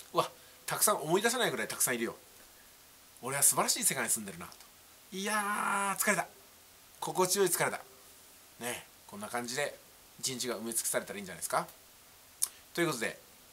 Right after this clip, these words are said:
一旦ね、ここで四回連続でお送りした動画、Aさんへのメッセージ、終わります。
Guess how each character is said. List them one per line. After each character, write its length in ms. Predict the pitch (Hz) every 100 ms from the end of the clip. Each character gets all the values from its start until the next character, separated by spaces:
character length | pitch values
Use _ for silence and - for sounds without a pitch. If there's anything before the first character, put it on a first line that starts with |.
| - 165
一 100 | 165
旦 220 | 175 160
ね、 180 | 151 - - - - -
こ 120 | -
こ 80 | 127
で 200 | 127 - - - - - -
四 160 | 147
回 180 | 147 143
連 120 | 135
続 140 | 127 127
で 180 | 127 -
お 80 | 127
送 140 | 117
り 60 | 120
し 60 | -
た 180 | 123 - 110
動 120 | 107
画、 160 | 110 - - - - 131
A 100 | 131
さ 140 | 120
ん 60 | 123
へ 40 |
の 80 | 104
メ 80 | 98
ッ 40 |
セ 140 | -
ー 40 | 95
ジ、 140 | - - - - - -
終 100 | 127
わ 40 |
り 60 | 120
ま 80 |
す。 280 | - - -